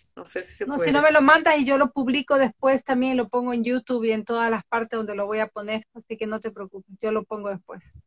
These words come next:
Speaker 1: Ah, bueno. Ah, chévere.
Speaker 2: Súper.
Speaker 1: Gracias.
Speaker 2: Muchísimas
Speaker 1: Gracias,
Speaker 2: gracias.
Speaker 1: Ada, me encanta lo que estás
Speaker 2: Muchísimas
Speaker 1: haciendo.
Speaker 2: gracias.
Speaker 1: Tu labor es muy, muy importante. Súper importante, entusiasmar a la gente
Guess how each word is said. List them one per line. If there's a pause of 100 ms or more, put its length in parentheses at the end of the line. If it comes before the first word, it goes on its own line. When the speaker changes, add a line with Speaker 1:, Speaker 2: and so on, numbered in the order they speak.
(680)
Speaker 1:
Ah,
bueno. (220)
Ah,
chévere.
Speaker 2:
Súper.
Speaker 1:
Gracias.
Speaker 2:
Muchísimas
Speaker 1:
Gracias,
Speaker 2:
gracias.
Speaker 1:
Ada,
me
encanta
lo
que
estás
Speaker 2:
Muchísimas
Speaker 1:
haciendo.
Speaker 2:
gracias. (240)
Speaker 1:
Tu
labor
es
muy, (280)
muy
importante. (260)
Súper
importante,
entusiasmar
a
la
gente